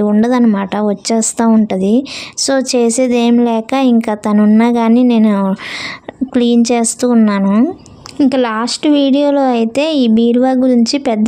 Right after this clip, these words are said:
స్టోరీ ఉంది, వేరే వీడియోలో షేర్ చేసుకుంటాను అని చెప్పాను కదండి. ఇంకా అదైతే ఈ వీడియోలో చెప్పబోతున్నాను అనమాట. వీడియో ఎక్కడ స్కిప్ చేయకుండా చూడండి. మేము ఈ ఇంటికి వచ్చిన కొత్తలో అయితే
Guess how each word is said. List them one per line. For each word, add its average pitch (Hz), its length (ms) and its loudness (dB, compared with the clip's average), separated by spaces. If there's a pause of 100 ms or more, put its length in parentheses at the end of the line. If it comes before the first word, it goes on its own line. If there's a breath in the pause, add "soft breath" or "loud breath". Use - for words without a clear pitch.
(100)
స్టోరీ 226 420 -2 (100)
ఉంది, 226 320 2 (680 loud breath)
వేరే 233 220 0 (100)
వీడియోలో 254 480 2
షేర్ 240 220 -2 (100)
చేసుకుంటాను 240 760 0
అని 262 160 2
చెప్పాను 233 480 -2
కదండి. 208 500 0 (500 loud breath)
ఇంకా 233 220 2
అదైతే 220 400 -2 (140)
ఈ - 20 2 (160)
వీడియోలో 233 400 0 (100)
చెప్పబోతున్నాను 220 760 -2
అనమాట. 196 340 0 (220)
వీడియో 240 240 0 (120)
ఎక్కడ 226 240 -4 (120)
స్కిప్ 226 220 -4 (100)
చేయకుండా 233 460 0 (100)
చూడండి. 208 520 0 (520 loud breath)
మేము 247 260 2
ఈ - 20 2 (140)
ఇంటికి 294 300 0
వచ్చిన 285 360 -2
కొత్తలో 262 400 -2
అయితే 262 200 -4